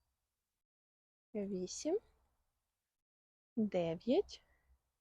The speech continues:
і десять. Далі складаємо ручки в замок перед собою, кругла спинка, відпустили,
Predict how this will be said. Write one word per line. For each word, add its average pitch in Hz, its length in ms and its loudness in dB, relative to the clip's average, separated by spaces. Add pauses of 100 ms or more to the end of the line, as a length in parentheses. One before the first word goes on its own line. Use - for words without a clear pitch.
(1600)
і 247 180 6
десять. 185 600 0 (800)
Далі 214 320 12
складаємо 208 520 10
ручки 202 360 4
в 202 60 6
замок 196 400 8 (580)
перед 208 380 12
собою, 202 520 8
кругла 226 580 10
спинка, 370 600 10 (640)
відпустили, 285 1000 6